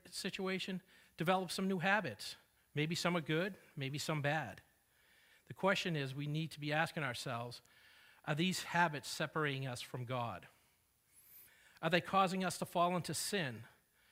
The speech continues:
or just have apathy for the Word of God? Or maybe you've just fallen asleep like the virgins today. Recall each day that we have an obligation to live according to the Spirit.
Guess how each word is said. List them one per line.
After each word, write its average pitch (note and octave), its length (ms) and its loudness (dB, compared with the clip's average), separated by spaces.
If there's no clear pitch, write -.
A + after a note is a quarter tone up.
or D#3+ 100 0
just E3+ 220 2
have D3 240 4
apathy C#3+ 580 0
for - 120 -6
the C#3 80 -2
Word C3 240 -2
of A2+ 100 -6
God? A2+ 400 -6
Or E3+ 80 -2
maybe A3 260 4
you've G3 200 2
just - 220 -2
fallen F3 340 4
asleep A3+ 440 -4
like D3 160 -4
the D3 80 -4
virgins C#3 480 0
today. A#2+ 400 -6
Recall E3+ 440 2
each F#3 260 -2
day D3 480 2
that C#3+ 100 0
we D3 80 0
have D#3 180 2
an D#3 60 2
obligation D3+ 760 0
to D3 60 -8
live C#3 280 -2
according C3 420 -8
to C3+ 120 -10
the B2 100 -8
Spirit. A#2 480 -6